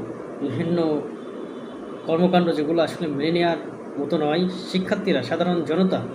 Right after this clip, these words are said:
যাদের কষ্টে নতুন বিজয় অর্জিত হলো পাঁচ আগস্টে, সেই অর্জনকে ম্লান করছে কিছু দুষ্কৃতিকারীরা। তো তাদেরকে চিহ্নিত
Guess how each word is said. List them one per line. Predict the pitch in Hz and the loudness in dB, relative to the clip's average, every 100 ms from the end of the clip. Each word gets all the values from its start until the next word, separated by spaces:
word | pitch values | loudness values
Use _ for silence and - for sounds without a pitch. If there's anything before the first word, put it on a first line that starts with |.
| - - - - - - | -10 -10 -10 -12 -10 -6
যাদের | 131 151 165 151 127 - - - | -2 4 4 4 -2 -10 -4 0
কষ্টে | 170 - 185 | 0 0 0
নতুন | 143 160 196 190 | 0 2 4 6
বিজয় | 156 151 151 | 4 4 2
অর্জিত | 147 180 180 | 2 0 2
হলো | 151 165 165 - | 2 2 2 2
পাঁচ | 160 156 - | 2 2 -2
আগস্টে, | 156 160 160 165 143 - - - - - | 0 2 2 -2 -2 -4 -10 -10 -12 -12
সেই | - 170 170 170 - - | 0 4 4 2 -4 -4
অর্জনকে | 143 151 190 190 190 | -2 2 4 6 4
ম্লান | 135 139 175 185 | 4 4 4 6
করছে | 180 - 147 | 4 2 -4
কিছু | 139 - 139 - - - 117 | -6 -6 -6 -8 -12 -10 -6
দুষ্কৃতিকারীরা। | 151 - 214 214 185 143 135 120 120 - - - - - - | -6 -2 0 0 0 0 0 -2 -4 -8 -10 -10 -12 -12 -10
তো | 147 | -4
তাদেরকে | 135 156 185 180 180 - | 0 4 4 6 4 4
চিহ্নিত | 190 190 | 4 4